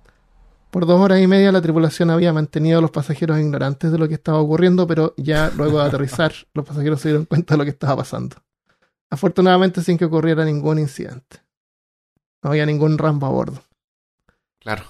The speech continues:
Speaker 1: Eh, Cooper estuvo satisfecho con el dinero, pero rechazó los paracaídas militares que le habían ofrecido. Eh, los, eran de la fuerza,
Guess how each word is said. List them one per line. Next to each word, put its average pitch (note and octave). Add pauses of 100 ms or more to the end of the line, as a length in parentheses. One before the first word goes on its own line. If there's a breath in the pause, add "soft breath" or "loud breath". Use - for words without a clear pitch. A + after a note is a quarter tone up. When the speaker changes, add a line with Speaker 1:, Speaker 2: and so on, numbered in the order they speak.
(460)
Speaker 1:
Eh, C#3+
Cooper G3+
estuvo G3+
satisfecho F#3+
con G3
el F3+
dinero, F3 (200)
pero D#3
rechazó E3
los D#3+
paracaídas D#3
militares D#3
que E3+
le D3+
habían D3+
ofrecido. E3+ (1200)
Eh, C#3 (640)
los, E3+
eran F3
de F3
la D#3
fuerza, D#3